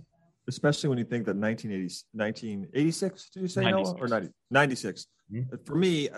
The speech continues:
Speaker 1: I know for you, nineteen ninety-six seems like a long time ago. You weren't even alive. For me, nineteen ninety-six feels like it was two years ago. I mean, honestly, I know that sounds ridiculous, but it, it really, when I think about the nineties,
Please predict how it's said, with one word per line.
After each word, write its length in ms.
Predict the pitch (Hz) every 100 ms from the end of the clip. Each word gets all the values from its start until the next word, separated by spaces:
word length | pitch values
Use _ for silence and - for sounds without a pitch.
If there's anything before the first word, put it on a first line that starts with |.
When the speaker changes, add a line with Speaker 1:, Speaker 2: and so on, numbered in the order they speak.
| 117
Speaker 1:
I 100 | 135
know 260 | 160 175 180
for 160 | - 156
you, 220 | 139 131
nineteen 300 | 113 110 117
ninety-six 440 | 104 98 - -
seems 200 | - 98
like 100 | 98
a 60 | 95
long 200 | 95 95
time 200 | 95 90
ago. 180 | 85 82
You 180 | 107
weren't 160 | 113 110
even 120 | 98
alive. 340 | 92 92 82 73 _ _ _
For 80 | 139
me, 160 | 165 185
nineteen 320 | 156 143 143
ninety-six 500 | 123 117 - 120 -
feels 240 | 123 117
like 140 | 104 98
it 20 |
was 160 | 92 -
two 160 | -
years 240 | 107 98 85
ago. 300 | 73 71 - -
I 60 |
mean, 180 | 131 127
honestly, 440 | 131 131 123 110 104
I 60 |
know 200 | 107 123
that 160 | 131 117
sounds 260 | 113 104
ridiculous, 520 | 95 95 107 123 120 -
but 160 | 113
it, 120 | 110 -
it 120 | 110
really, 260 | - 127 120
when 140 | 107
I 60 | 101
think 180 | - 135
about 240 | 110 110
the 80 | 104
nineties, 640 | 98 95 104 117 139 139